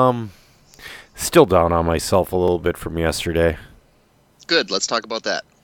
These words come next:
Speaker 1: All right, we'll get going. So, I went racing at Dollar Hobbies yesterday, and it was a decent, you know, your average race day. Three rounds of qualifying in Maine. <sighs>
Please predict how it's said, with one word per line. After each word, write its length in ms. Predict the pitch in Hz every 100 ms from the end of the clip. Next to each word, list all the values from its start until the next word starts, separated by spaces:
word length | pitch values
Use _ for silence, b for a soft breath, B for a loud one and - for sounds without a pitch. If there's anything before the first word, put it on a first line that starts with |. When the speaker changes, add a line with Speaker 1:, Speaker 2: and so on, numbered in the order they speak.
| b b b -
Speaker 1:
All 180 | 107
right, 180 | 95 80
we'll 160 | - 95
get 180 | 95 87
going. 300 | 87 85 82
So, 640 | - 117 101 92 90 78 - _ _ _ _ _ _
I 80 | -
went 220 | 123 123
racing 380 | 117 107 - 104
at 100 | 98
Dollar 260 | 87 85 92
Hobbies 440 | 92 78 78 78
yesterday, 600 | 80 71 - 78 76 85 - - _ _ _ _ _ _ B B B B B B
and 100 | -
it 40 | 160
was 480 | 156 117 - - - -
a 120 | 151 - _ _
decent, 560 | - 143 107 - 123 -
you 240 | 95 156 160
know, 120 | 120
your 180 | 120 107
average 340 | 82 92 92
race 280 | 131 147 -
day. 260 | 73 65 - - _
Three 180 | - 95
rounds 340 | 90 90 90
of 80 | 85
qualifying 520 | - 90 82 92 87 90
in 200 | 107 135
Maine. 360 | 113 71 65 - _ _ _ _ _ _ _ B B B B B B B B B _ B
<sighs> 60 | B